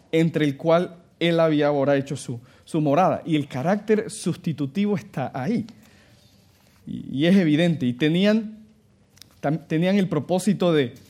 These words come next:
demostrar nuevamente al pueblo esa, esa santidad de la presencia de Dios,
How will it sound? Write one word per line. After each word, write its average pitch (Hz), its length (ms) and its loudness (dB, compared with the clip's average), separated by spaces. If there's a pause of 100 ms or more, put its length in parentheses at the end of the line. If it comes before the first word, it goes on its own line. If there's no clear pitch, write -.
(800)
demostrar 156 680 2
nuevamente 175 460 2
al 131 160 -4
pueblo 196 440 0
esa, 170 600 -2 (160)
esa 151 200 -4
santidad 156 880 0
de 156 140 -2
la 151 120 2
presencia 170 420 0
de 160 120 4
Dios, 135 340 -2